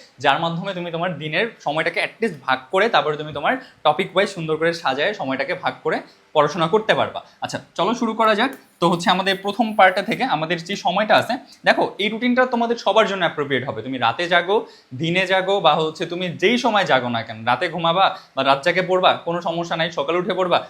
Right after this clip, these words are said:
কোনো সমস্যা নাই, তুমি টাইমটাকে just অ্যাডজাস্ট করে নিবা, একটু সামনে পিছনে করে নিলেই তোমার হয়ে যাবে। ওকে, আচ্ছা, ফাইন। তো চলো আমাদের শুরু করা যাক। আমরা দিনের সময়টাকে কয়টা ভাগে ভাগ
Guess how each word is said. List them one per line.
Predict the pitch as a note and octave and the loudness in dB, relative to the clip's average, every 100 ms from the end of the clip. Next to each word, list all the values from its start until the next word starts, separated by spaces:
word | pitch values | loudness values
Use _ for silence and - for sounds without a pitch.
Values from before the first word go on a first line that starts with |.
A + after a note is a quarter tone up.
| _ | _
কোনো | F3+ F#3+ | -4 0
সমস্যা | G3 E3 - | 0 -2 -2
নাই, | B2+ | -4
তুমি | E3+ F3+ | -4 0
টাইমটাকে | F3 E3+ F#3 F#3 | 0 2 0 -2
just | G#3 - | -6 -6
অ্যাডজাস্ট | C#3+ C3+ C3+ | -6 -6 -8
করে | - A#2 | -4 -4
নিবা, | G#2+ G#2 - | -4 -10 -12
একটু | E3 G#3 | -12 -2
সামনে | F3 F3+ F#3+ G3 | -2 -2 -4 -4
পিছনে | G3 F#3+ F#3+ | -8 -6 -6
করে | F#3+ F#3+ | -4 -4
নিলেই | G3+ A#3 | -2 -2
তোমার | D#3+ E3 | -2 -4
হয়ে | E3 C#3 | 0 0
যাবে। | A#2 G2 - - | 0 -6 -10 -6
ওকে, | D#3+ B3 - - - | 0 0 0 -8 -4
আচ্ছা, | D3+ C#3 - _ - | -2 -4 -10 _ 2
ফাইন। | D3+ A#2 | 2 2
তো | G3+ | 0
চলো | G3+ A#3 | 4 4
আমাদের | A3+ A3 | 4 0
শুরু | G#3+ - G3 | -2 -2 0
করা | G3+ G3 | 2 2
যাক। | G3 A#3+ - | 0 -4 0
আমরা | D3 A3 F#3+ B3+ - - - | 4 8 6 4 -6 -18 -6
দিনের | F3 A3+ | -2 0
সময়টাকে | A#3 F3+ G3+ G#3+ F#3 G#3 | 2 2 2 0 0 -2
কয়টা | F#3 F#3 G#3 | 0 2 2
ভাগে | F#3+ F3+ | 2 0
ভাগ | E3 | -2